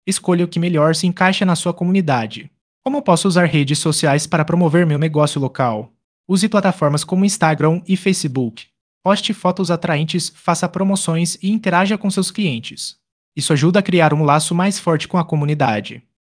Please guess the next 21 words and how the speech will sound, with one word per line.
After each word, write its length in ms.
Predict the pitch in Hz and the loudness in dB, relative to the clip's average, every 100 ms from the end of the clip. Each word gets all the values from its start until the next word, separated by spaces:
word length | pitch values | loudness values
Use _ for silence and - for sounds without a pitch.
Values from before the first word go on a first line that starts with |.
| - | -6
Eventos 400 | 170 220 220 - | 2 2 2 -4
comunitários 640 | 190 180 165 170 170 175 | -2 0 0 0 2 2
ajudam 380 | 170 156 165 165 | 2 2 2 0
na 100 | 160 | -2
promoção 420 | 160 202 202 170 | -2 -2 0 0
do 80 | 165 | -2
comércio. 680 | 165 175 131 120 - - - _ _ _ | -2 -2 0 -4 -8 -12 -18 _ _ _
Sim, 300 | - 131 117 - _ _ - | 4 4 2 -4 _ _ -4
participar 540 | 175 180 156 139 139 | -2 -2 -4 -2 -2
ou 80 | 165 | 0
organizar 520 | 170 180 185 135 135 | 0 2 2 2 0
eventos 380 | 143 156 175 165 | 0 0 -2 0
é 60 | |
uma 200 | 175 190 | 0 2
ótima 340 | 139 147 170 180 | 0 -2 0 0
maneira 360 | 175 147 139 | 0 0 0
de 120 | 147 160 | 0 -2
se 120 | 156 | -4
conectar 540 | - 180 185 - 165 | -2 -2 0 0 0
com 140 | 165 175 | 0 -2
moradores. 840 | 175 151 135 139 113 110 - - | 0 -2 0 -2 -2 -8 -10 -12